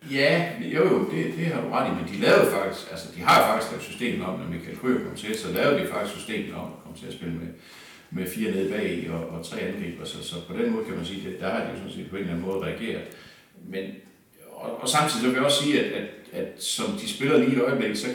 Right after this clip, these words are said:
så kan Mads Larsen jo ikke få en bedre rolle, end den han har. Han har en nogenlunde fri tier-rolle og kan sådan vandre nogenlunde, som det passer. Han har selvfølgelig også nogle defensive pligter, men, men han har stor frihed til at spille frem af banen. Så, så, øh,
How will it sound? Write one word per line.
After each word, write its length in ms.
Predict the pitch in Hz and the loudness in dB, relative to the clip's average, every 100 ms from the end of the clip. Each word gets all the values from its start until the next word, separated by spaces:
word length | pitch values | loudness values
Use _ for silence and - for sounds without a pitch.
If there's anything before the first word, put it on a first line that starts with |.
| - | -6
så 140 | - 131 127 | -8 -4 -2
kan 100 | 113 | -2
Mads 240 | 107 104 | -2 -2
Larsen 400 | 110 117 - 110 | 0 2 0 0
jo 60 | 107 | 0
ikke 160 | 127 - | 0 -2
få 560 | 127 143 147 - - - - | 2 4 4 2 -8 -14 -6
en 220 | 107 104 | 0 2
bedre 400 | 110 127 - - | 4 6 6 6
rolle, 200 | - - - | 6 6 4
end 100 | 87 | 2
den 100 | 98 | 0
han 100 | - | -2
har. 240 | 85 - - | -4 -4 -4
Han 180 | 98 107 | -4 -2
har 260 | 156 120 | 0 0
en 420 | - - - - 135 | -2 -6 -10 -10 -2
nogenlunde 500 | 165 170 233 - 104 - - | 0 2 2 2 -2 -8 -18
fri 320 | - 147 143 - | -10 -2 -2 0
tier-rolle 640 | - 135 120 - 107 113 | -2 0 0 2 2 2
og 140 | 98 - | -2 -4
kan 160 | 101 98 - - - - - | -6 -6 -8 -16 -20 -20 -10
sådan 280 | - 123 104 | 0 2 4
vandre 460 | - - - - | 4 4 2 2
nogenlunde, 340 | 113 254 113 - | 2 4 4 2
som 140 | 95 | 0
det 120 | - - | -4 -2
passer. 240 | - - | -2 0
Han 100 | 85 | -2
har 100 | - | -2
selvfølgelig 280 | - 120 110 - | -4 -4 -4 -4
også 100 | 87 | -4
nogle 140 | - | -6
defensive 340 | - 85 92 | -6 -6 -8
pligter, 240 | 101 123 151 | -4 -4 -4
men, 220 | 185 220 | -4 -4
men 100 | - | -4
han 200 | 104 - | -4 -6
har 120 | - 220 | -6 -6
stor 320 | 170 - - | 0 2 2
frihed 280 | 160 131 - | 2 2 0
til 120 | 110 | -2
at 60 | - | -4
spille 220 | - - | -6 -4
frem 140 | 123 | 0
af 160 | 123 - | -2 -2
banen. 320 | 95 107 98 - - - - - - | -6 -6 -6 -8 -14 -18 -20 -20 -14
Så, 200 | - 113 104 98 - | -6 -2 0 0 -2
så, 140 | - 101 - - | -6 -8 -8 -8
øh, 340 | - - - | -8 -8 -10